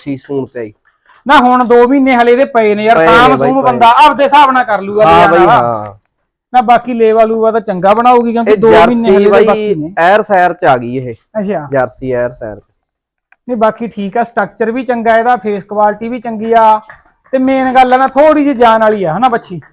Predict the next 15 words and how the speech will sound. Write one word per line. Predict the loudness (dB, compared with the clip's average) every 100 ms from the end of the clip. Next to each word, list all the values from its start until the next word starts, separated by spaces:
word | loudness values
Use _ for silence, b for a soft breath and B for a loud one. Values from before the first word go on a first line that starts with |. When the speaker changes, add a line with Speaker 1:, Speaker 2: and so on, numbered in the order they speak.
| _ -10 -4
Speaker 1:
ਹਾਂ। | -4 -4 -10 -20 -10
Speaker 2:
ਹਾਂ, | -4
ਜਾਨ | 2 2 2
ਵਾਹਵਾ | 2 2 4
ਬੱਚੀ | 2 0 0
ਦੇ | 0
ਵਿੱਚ, | 0 0
ਤੇ | -2
ਥਣ | 2 0 0
ਥੁਣ | -4 -4
ਵੀ | -6
ਸੱਜਣੋ | -6 -8
ਚੰਗਾ | -6 -4 0 0
ਬਣਾਊਗੀ, | 0 -8 -10 -10
ਵਧੀਆ। | -8 -6 -8